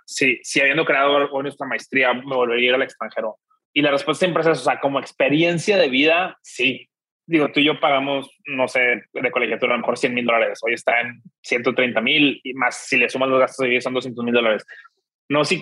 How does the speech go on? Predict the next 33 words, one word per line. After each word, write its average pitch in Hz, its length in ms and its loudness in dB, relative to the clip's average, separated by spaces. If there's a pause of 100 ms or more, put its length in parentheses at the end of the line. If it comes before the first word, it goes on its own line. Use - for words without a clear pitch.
si 143 100 -4
es 143 40 2
una 160 140 4
experiencia 143 320 0
de 143 40 4
vida, 143 140 4
doscientos 139 320 -2
mil 135 80 -4
dólares, 139 600 0
o 135 100 -8
te 127 100 0
gastas 120 300 -2
cincuenta 123 360 -2
mil 123 160 0
en 127 120 -4
un 127 120 -8
viaje 123 520 0 (100)
espectacular - 720 -6 (160)
y, 117 80 -16
te, 117 180 -4
y 110 320 -10
haces 113 200 -2
otras 120 240 -2
cosas, 104 280 -2
¿no? 120 540 2
Muchas 160 260 2
cosas - 200 0
puedes 139 180 2
hacer 123 100 2
con 127 120 -4
ese 123 160 -2
dinero. 104 200 -6 (720)
Ahora, 147 480 2